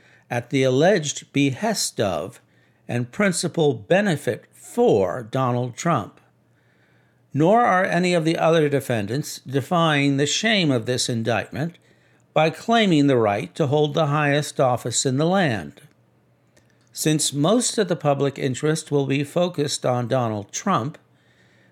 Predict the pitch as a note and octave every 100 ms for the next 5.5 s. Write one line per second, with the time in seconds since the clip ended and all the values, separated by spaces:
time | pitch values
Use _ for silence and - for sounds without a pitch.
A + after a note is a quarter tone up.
0 | - D3 E3+ F3 D3 C3+ B2+ C3+ - F3
1 | D#3+ D#3+ E3 - - B3 A#3+ - D3 C3
2 | A2+ - - B2 A#2 E3 - C3 C3+ C3
3 | G#2+ A2 _ - - - _ _ _ -
4 | A2 - D#3 D3+ D3 B2+ C3+ C3 - E3
5 | D3 G#2+ - -